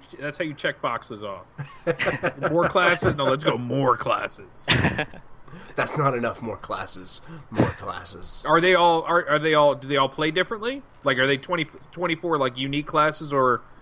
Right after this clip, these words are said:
Speaker 1: are they kind of, are, are they grouped together in, in certain aspects?
Speaker 3: So, so they're grouped together in, uh, I guess, uh, four overarching categories. There's warriors, shamans, wizards, and I think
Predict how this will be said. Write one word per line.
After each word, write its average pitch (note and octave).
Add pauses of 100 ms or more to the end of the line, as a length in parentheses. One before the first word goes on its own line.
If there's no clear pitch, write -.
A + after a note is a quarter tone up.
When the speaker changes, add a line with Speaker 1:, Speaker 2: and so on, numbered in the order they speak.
(120)
Speaker 1:
are C#3
they C3
kind C3+
of, A#2
are, B2
are B2+
they B2
grouped C3+
together A#2+
in, G#2+
in A2
certain A2
aspects? - (480)
Speaker 3:
So, C#3+
so C#3+
they're C#3+
grouped C#3+
together D#3+
in, B2+
uh, A2+
I A2
guess, A#2+
uh, A2 (120)
four B2+ (120)
overarching A#2+
categories. A2+
There's G#2+
warriors, A2+ (340)
shamans, A2+
wizards, A2 (120)
and G#2+
I G#2+
think G#2+